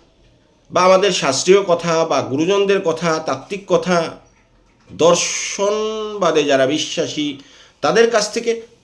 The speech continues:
টুকটুক করে যেটুকুন জেনেছি বা অনুভব করেছি, তাতে মনে হয় একজন মৃত্যু যন্ত্রণায় বা মৃত্যু পথচারী অভিযাত্রী, যে শব্দটাই আমরা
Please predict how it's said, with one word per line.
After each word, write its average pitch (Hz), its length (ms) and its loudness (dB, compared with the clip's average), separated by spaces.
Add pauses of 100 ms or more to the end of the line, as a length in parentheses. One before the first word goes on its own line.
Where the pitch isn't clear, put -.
টুকটুক - 580 -6 (100)
করে 185 140 2
যেটুকুন 151 500 -2
জেনেছি 123 340 -2
বা 120 120 0
অনুভব 170 560 -2
করেছি, 82 640 -8 (680)
তাতে 185 220 2
মনে 202 240 4
হয় 180 480 2 (540)
একজন 185 360 2
মৃত্যু 190 680 -2
যন্ত্রণায় 190 840 0 (320)
বা 151 260 0
মৃত্যু 185 760 -4
পথচারী 180 560 0 (920)
অভিযাত্রী, 208 760 2
যে 302 400 0
শব্দটাই 185 920 0
আমরা 156 560 0